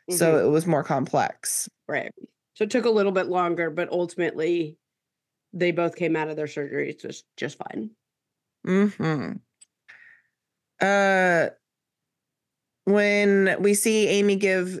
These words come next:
Speaker 1: uh, her niece and nephew Gage, and they're starting to leave or whatever, uh, Amy starts crying and saying her son is missing his daddy, and she just wants to go home.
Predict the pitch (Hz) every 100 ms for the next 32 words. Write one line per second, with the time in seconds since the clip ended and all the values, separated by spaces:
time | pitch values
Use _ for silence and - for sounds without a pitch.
0 | - 160 156 151 135 98 170 196 185 196
1 | 196 180 170 165 180 170 165 160 160 -
2 | 160 151 156 156 175 156 143 131 87 110
3 | 156 - 160 160 151 147 147 151 147 139
4 | 143 151 151 120 - 170 175 175 170 165
5 | - 175 160 160 165 156 160 165 160 151
6 | - 160 156 156 175 156 147 143 151 180
7 | 190 185 185 180 180 - - - - _
8 | - 175 165 160 156 156 156 - - 170
9 | 165 165 160 160 170 160 156 170 165 165
10 | 165 170 175